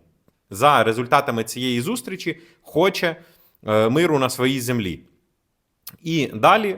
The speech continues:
вон-, е, Росія просто поставлена в таку патову ситуацію, коли з однієї сторони, коли вони, е, приймають це тридцятиденне перемир'я, то,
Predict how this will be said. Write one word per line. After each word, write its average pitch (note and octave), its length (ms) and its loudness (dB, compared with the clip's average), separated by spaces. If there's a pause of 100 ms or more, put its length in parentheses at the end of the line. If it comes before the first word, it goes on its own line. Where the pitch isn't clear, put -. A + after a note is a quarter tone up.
вон-, A2 360 -4
е, A#2 120 4
Росія D#3+ 400 0
просто D3 320 -2
поставлена C#3+ 500 2
в A#2 80 -6
таку B2 200 -12
патову A#2+ 460 2
ситуацію, E3+ 720 -2 (280)
коли D3 360 0
з G#2+ 100 -4
однієї C#3+ 420 -2
сторони, G2+ 480 -6
коли B2+ 200 -6
вони, A#2+ 420 -4 (420)
е, G#2 360 -2 (2000)
приймають C#3 760 0
це C3+ 180 0
тридцятиденне B2 720 -2
перемир'я, G3 560 0 (300)
то, B2 440 4